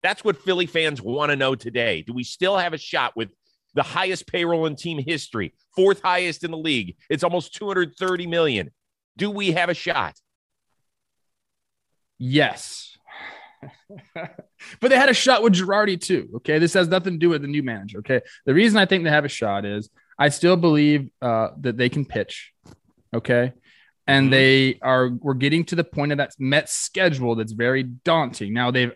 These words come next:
Speaker 2: what is it, twelve and a half game lead over the Phillies. So, like, you really probably wanted <laughs> that a little bit closer. Uh, but they're gonna have to win this division. I don't believe a wild card is gonna come out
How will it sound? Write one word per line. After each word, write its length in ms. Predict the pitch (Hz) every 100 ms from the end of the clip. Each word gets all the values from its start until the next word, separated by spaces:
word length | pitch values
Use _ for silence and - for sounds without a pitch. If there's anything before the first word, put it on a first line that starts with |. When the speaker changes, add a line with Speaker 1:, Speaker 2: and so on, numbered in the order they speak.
| -
Speaker 2:
what 140 | 151
is 60 | 117
it, 80 | 104
twelve 340 | - - 131 143
and 80 | 143
a 40 |
half 280 | 139 143 139
game 240 | 147 131
lead 200 | 131 143
over 140 | 139 139
the 60 |
Phillies. 320 | 131 151 151 143
So, 80 |
like, 200 | 131 120
you 160 | 143 143
really 240 | 165 220 185
probably 420 | 131 - 156 160
wanted 320 | 147 156 143
<laughs> 140 | 143 -
that 100 | 175
a 40 |
little 220 | 156 170
bit 180 | 160 135
closer. 500 | - 151 170 190 196 - _ - _ -
Uh, 420 | 147 147 143 131 123 _ _ _ _ -
but 100 | 165
they're 100 | 185
gonna 160 | 220
have 180 | 202 196
to 80 | 175
win 140 | 175
this 140 | 175 -
division. 380 | 135 170 - - 143
I 120 | 147
don't 120 | 180
believe 220 | 170 170 160
a 40 |
wild 320 | 139 139 139
card 260 | - 123 120
is 100 | 117
gonna 140 | 120
come 200 | 113 117
out 200 | 110 101